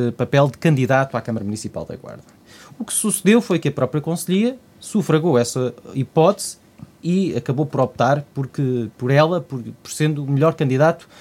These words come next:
à Câmara Municipal, eh, da Guarda, dentro do conjunto, de um conjunto limitado de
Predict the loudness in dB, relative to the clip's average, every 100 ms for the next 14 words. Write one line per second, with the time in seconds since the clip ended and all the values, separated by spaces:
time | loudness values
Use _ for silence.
0 | -20 -18 -6 -2 0 2 2 2 0 2
1 | 2 2 0 -2 -2 0 0 0 2 0
2 | 0 -8 -2 0 2 2 0 -8 -6 -6
3 | -4 -2 -2 0 0 2 2 2 4 4
4 | 4 0 -4 0 0 0 0 -2